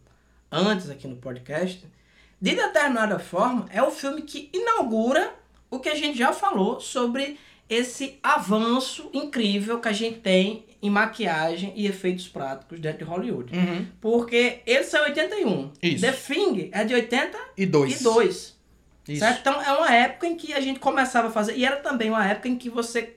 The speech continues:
Speaker 1: começava a colocar dinheiro
Speaker 2: Isso.
Speaker 1: nesse tipo de filme, é, é,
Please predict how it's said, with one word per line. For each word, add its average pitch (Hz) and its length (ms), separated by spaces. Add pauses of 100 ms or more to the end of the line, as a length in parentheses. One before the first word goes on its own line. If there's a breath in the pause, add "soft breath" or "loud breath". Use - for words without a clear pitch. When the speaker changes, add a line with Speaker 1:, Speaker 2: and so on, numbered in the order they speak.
(100)
Speaker 1:
começava 233 480
a 208 40
colocar 214 640
dinheiro 269 560 (580)
Speaker 2:
Isso. 208 600
Speaker 1:
nesse 262 340
tipo 262 300
de 247 220
filme, 294 640
é, 208 120
é, 180 480